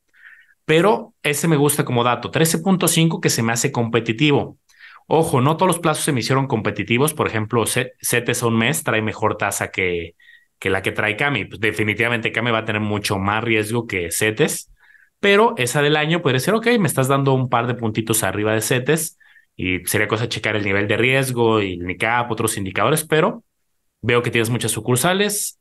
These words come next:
veo que tienes un plazo de un año que puede ser competitivo. La publicidad del catorce punto seis creo que sí está un poco, eh, el clásico, es el clásico asta, ¿no? Que ponen las instituciones financieras, ¿no?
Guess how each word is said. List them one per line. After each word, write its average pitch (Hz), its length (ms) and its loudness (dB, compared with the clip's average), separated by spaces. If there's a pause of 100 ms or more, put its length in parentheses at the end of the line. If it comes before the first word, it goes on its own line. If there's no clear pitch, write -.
(100)
veo 127 220 0
que 120 80 0
tienes 120 240 -2
un 117 140 -2
plazo 117 300 0
de 113 60 2
un 117 100 2
año 117 380 0
que 98 100 -4
puede 113 280 0
ser 107 220 -4
competitivo. 113 800 0 (460)
La 120 180 0
publicidad 139 420 2
del 139 100 0
catorce 123 340 -2
punto 123 240 0
seis 113 300 0
creo 110 120 -4
que 107 80 -4
sí 107 140 -4
está 101 180 -2
un 95 80 -4
poco, 98 520 -2 (520)
eh, 92 440 -2
el 127 80 -4
clásico, 147 480 2
es 165 160 4
el 170 100 2
clásico 170 380 0
asta, 147 260 0
¿no? 139 120 -2
Que 135 100 -4
ponen 123 220 0
las 107 140 -2
instituciones 110 440 0
financieras, 104 580 0
¿no? 165 220 0